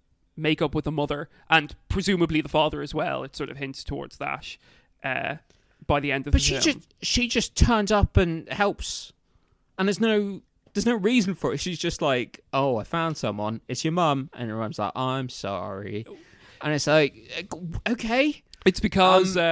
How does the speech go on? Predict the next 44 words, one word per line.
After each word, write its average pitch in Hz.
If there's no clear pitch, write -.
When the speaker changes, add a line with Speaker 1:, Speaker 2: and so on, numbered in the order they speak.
Speaker 1:
uh, -
she, 170
Meryl 170
Streep -
went, 160
it, 170
it's 220
explained 185
in 165
Meryl 175
Streep 175
goes 151
through 147
James 156
Corden's 147
phone -
and 156
sees 165
James 170
Corden 175
try 170
to -
call 165
his 143
mum 151
but 147
then 143
hung 151
up. -
And 147
she 151
goes, 143
"You 156
were 160
calling 160
your 156
mum 170
recently, 151
so 156
I 143
invited 147
her 147
over 143
here." -